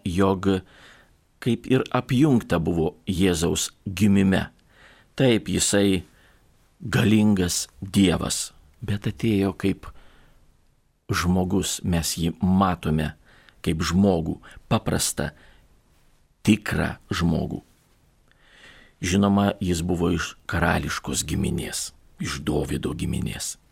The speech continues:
Ta žemiškoji jo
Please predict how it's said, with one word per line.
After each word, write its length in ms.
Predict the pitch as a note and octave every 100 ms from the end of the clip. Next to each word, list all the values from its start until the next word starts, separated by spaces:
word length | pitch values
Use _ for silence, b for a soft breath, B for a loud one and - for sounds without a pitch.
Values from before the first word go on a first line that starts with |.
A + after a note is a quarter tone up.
| B B B B B
Ta 320 | - F2+ D#2 - b b
žemiškoji 1120 | - - F#2 G2+ F#2+ E2 D#2+ - F2 E2 D#2 - _ _ _ _ _ _ - -
jo 320 | F2+ E2 F#2+